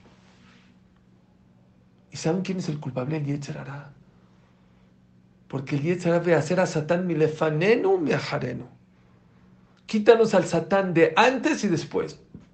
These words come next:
Primero no te deja hacer la mitzvah. Ya te deja hacer mitzvah, no te deja valorar la mitzvah. Pero eso es algo muy grande.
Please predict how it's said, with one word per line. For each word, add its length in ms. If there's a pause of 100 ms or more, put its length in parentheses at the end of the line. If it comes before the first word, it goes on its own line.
(100)
Primero 340
no 160
te 80
deja 140
hacer 180
la 80
mitzvah. 540 (840)
Ya 220
te 80
deja 200
hacer 340 (100)
mitzvah, 380
no 180
te 80
deja 200
valorar 600
la 100
mitzvah. 480 (4000)
Pero 140
eso 120
es 140
algo 200
muy 240
grande. 420